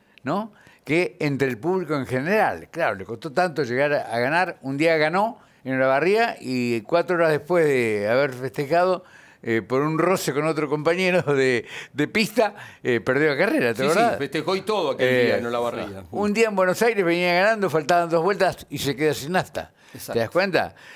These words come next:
Speaker 1: Eh, pero la habilidad conductiva que él tiene, y también lo de Di Meglio. Mira, si tenés que hacer un podio, detrás de Di Meglio, por supuesto,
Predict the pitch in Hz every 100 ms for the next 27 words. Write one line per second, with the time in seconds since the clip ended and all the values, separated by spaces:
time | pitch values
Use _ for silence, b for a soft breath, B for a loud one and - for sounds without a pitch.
0 | B B 123 127 123 117 120 _ - 135
1 | 135 123 143 143 147 147 160 156 196 262
2 | 240 156 127 113 110 156 143 107 120 107
3 | 110 113 151 196 208 233 220 180 165 147
4 | 117 101 90 87 131 120 101 - 160 -
5 | 262 330 175 156 180 185 - 147 135 135
6 | 120 98 92 82 98 135 165 202 185 160
7 | 151 160 170 185 - 107 - 107 135 139
8 | 160